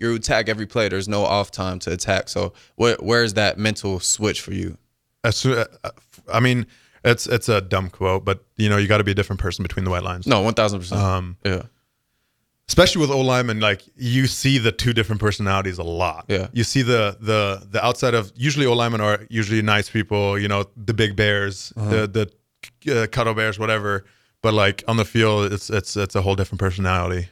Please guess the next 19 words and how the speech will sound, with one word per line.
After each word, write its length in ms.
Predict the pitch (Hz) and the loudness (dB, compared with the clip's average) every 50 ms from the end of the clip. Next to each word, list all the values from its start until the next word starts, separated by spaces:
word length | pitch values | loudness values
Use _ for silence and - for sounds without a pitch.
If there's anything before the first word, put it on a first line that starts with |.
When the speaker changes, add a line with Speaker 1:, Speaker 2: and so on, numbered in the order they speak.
| - 98 | -8 -4
Speaker 1:
Yeah. 260 | 95 95 95 90 87 | -2 0 0 0 -2
Speaker 2:
Um, 220 | 87 90 92 87 - _ _ _ _ _ _ _ _ - | -4 -8 -12 -16 -20 _ _ _ _ _ _ _ _ 2
and 140 | 123 131 143 | 2 4 6
I, 280 | 139 156 156 139 123 110 98 | 6 6 6 4 2 -2 -4
I, 160 | 92 110 113 - - - | -4 -4 -4 -4 -2 -2
<laughs> 0 | 147 | -2
I 220 | 104 101 113 135 | 0 0 0 0
enjoy 560 | 113 151 156 113 - - 98 107 - 160 160 160 | -2 -4 -6 -8 -10 -8 -6 -4 -4 -4 -4 -4
that 200 | 151 151 147 123 | -2 -4 -4 -2
personality. 580 | 123 127 120 127 131 127 131 131 131 131 147 160 | -2 -2 -2 0 0 0 0 0 -2 -2 0 0
Speaker 1:
Yeah. 360 | - 113 107 101 92 92 92 | 2 2 4 2 2 2 2
Speaker 2:
<laughs> 200 | 254 247 - - 285 269 277 233 202 185 - - | 0 -2 0 -2 -4 -2 -2 -2 -4 -6 -6 -4
Speaker 1:
Yeah. 180 | 127 - 101 117 | 0 0 2 2
Speaker 2:
Um, 320 | 117 113 107 101 98 98 - _ _ _ _ _ - | 0 -2 -4 -8 -10 -12 -16 _ _ _ _ _ -4
no, 200 | 127 127 117 110 | -2 0 0 0
it's, 180 | 110 110 - - | 0 -2 -4 -6
it's, 240 | 127 113 - - | -6 -6 -6 -6
it's, 360 | - - 127 117 - - - - | -6 -4 -4 -4 -6 -8 -12 -6
it's, 480 | - 123 113 - - - - - - - | -4 -4 -4 -4 -8 -12 -12 -12 -12 -14